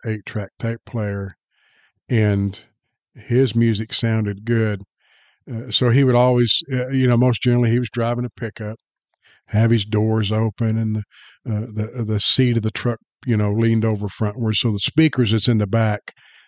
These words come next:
we could get it all. <laughs> And, uh, it, you know, that was great. All this good music. Ted Nugent. Don't forget about Cat Scratch Fever.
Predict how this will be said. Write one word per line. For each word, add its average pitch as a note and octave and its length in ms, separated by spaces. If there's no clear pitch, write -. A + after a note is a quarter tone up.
we A#2+ 180
could G#2+ 180
get A#2+ 140
it A#2 120
all. G2 340
<laughs> - 60
And, C3+ 140
uh, D#3 140
it, D3+ 160
you E3 120
know, C#3+ 140
that E3+ 200
was C3 100
great. C3 460
All D#3 240
this D3 180
good C3+ 260
music. C3+ 480
Ted D#3 240
Nugent. D3+ 460
Don't C#3+ 240
forget E3+ 260
about F3+ 320
Cat F3+ 300
Scratch F3+ 420
Fever. E3 480